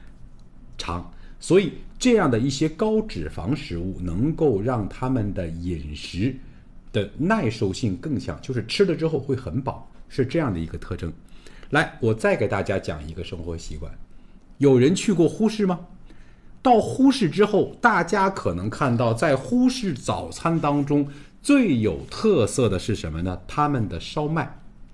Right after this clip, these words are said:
很薄很薄的面皮，中间一个大大的羊肉，肉丸，里边会有葱。但是在内蒙吃烧麦会有一个标配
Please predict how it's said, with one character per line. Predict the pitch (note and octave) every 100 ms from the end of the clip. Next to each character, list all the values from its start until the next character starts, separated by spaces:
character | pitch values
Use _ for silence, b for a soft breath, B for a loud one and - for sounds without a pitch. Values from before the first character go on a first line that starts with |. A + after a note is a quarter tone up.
| b b b b b
很 | - - A2+ A2 G2+ F#2 - -
薄 | - B2 D#3 A3
很 | G#3+ - G2 E2+
薄 | E2 F#2 G#2
的 | A#2+ F#2+ E2+
面 | C3 D3+ G#2+
皮， | - F2+ F#2 C3 - B B -
中 | F3 F3
间 | E3 D3+ D3+
一 | F#2+ A2+
个 | C3 C3+ A2+
大 | - F#3+ - - E3 -
大 | F3+ E3+ A#2
的 | G2 F2 D#2+ - F#2+
羊 | F#2 F2+
肉， | A#2 A#2+ - - -
肉 | B2+
丸， | G2+ E2 F2+ - b b
里 | G#2
边 | F#2+ A2 A2 -
会 | -
有 | G2 D2+
葱。 | - C#3+ C#3+ - - b b b b b - - -
但 | B3 A3+
是 | G#3 A3+ F#3 -
在 | - G3+
内 | F3+ C4 A#3+ C3
蒙 | F2+ C#2 -
吃 | - - G3
烧 | - A3 G#3
麦 | G#3 D#3+
会 | G2 - A3
有 | C3 F2
一 | D#2+ C#3
个 | D3
标 | - A3 G#3+
配 | G#3+ G#3 -